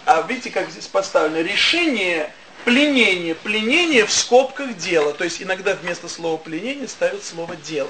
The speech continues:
то есть грех, греховное дело, да? Понимаете, между согласием внутренним организма и, то есть пленением его, готовностью,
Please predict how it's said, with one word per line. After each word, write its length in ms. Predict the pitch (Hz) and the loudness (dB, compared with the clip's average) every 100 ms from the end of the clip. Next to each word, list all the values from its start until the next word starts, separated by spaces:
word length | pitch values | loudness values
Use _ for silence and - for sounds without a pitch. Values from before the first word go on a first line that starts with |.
| - | -6
то 60 | |
есть 140 | 170 175 | -10 -4
грех, 240 | 175 123 - - - | -2 -2 -6 -14 -18
греховное 480 | - 202 214 220 196 | -10 4 4 4 -2
дело, 240 | 160 151 247 - | -10 -12 -12 -4
да? 160 | 254 277 - - - - | -4 -4 -14 -18 -18 -10
Понимаете, 520 | 196 254 359 359 - - - | -2 2 2 2 -4 -8 -8
между 520 | 190 214 269 240 226 | -2 4 4 2 0
согласием 1300 | 214 - 240 214 220 277 277 240 - 202 196 175 151 - - 160 | 2 2 2 0 2 4 4 4 2 0 2 2 2 -6 -16 -10
внутренним 840 | 147 202 262 285 277 202 190 185 - | -2 2 4 4 2 -2 0 -4 0
организма 1120 | 190 190 175 220 233 277 269 - 175 160 135 - - - - - - | 0 2 2 2 2 0 0 0 -2 -4 -6 -8 -20 -20 -20 -20 -2
и, 440 | 262 240 196 147 - - - - | 2 4 2 -2 -12 -20 -16 -2
то 100 | 175 | 4
есть 180 | 214 - | 4 2
пленением 840 | - 240 269 269 214 175 151 147 | 0 2 4 6 4 2 -6 -8
его, 440 | 160 170 165 156 127 | -6 -6 0 0 2
готовностью, 1000 | 196 208 160 147 143 139 131 - 156 | 2 4 6 6 4 -8 -14 -14 -16